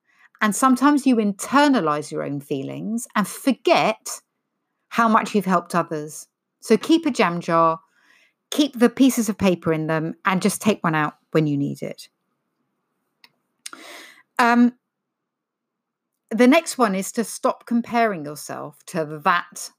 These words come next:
person. And it's interesting, in the last month,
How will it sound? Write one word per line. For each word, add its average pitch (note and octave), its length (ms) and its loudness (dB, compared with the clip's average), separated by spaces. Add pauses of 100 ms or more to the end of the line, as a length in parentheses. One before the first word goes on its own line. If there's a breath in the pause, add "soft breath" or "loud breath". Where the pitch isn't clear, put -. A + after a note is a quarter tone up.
(200)
person. D#3 680 -4 (1200 loud breath)
And A#3 140 4
it's A3+ 180 2
interesting, G3+ 600 2
in E3+ 100 -4
the F#3 80 0
last G#3+ 420 2
month, F#3 640 -4